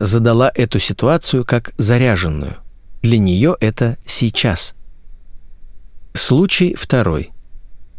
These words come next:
Полка цензуры и японский балет. Саша считает, что его переговоры с японцами провалились. Японцы очень неконкретные. Они говорят образами,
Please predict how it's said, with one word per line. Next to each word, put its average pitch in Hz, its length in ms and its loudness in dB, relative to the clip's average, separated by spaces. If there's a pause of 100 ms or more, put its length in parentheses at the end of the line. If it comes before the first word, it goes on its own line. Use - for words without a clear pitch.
(680)
Полка 135 400 2
цензуры 147 720 2 (280)
и 226 60 2
японский 117 640 2
балет. 87 460 -2 (1400)
Саша 208 380 4
считает, 147 680 2
что - 200 0
его 110 220 4
переговоры 101 540 2
с - 80 -2
японцами 135 760 0
провалились. 98 680 0 (1000)
Японцы 180 500 4
очень 165 340 2
неконкретные. 135 1000 0 (560)
Они 147 180 4
говорят 139 440 4
образами, 98 720 2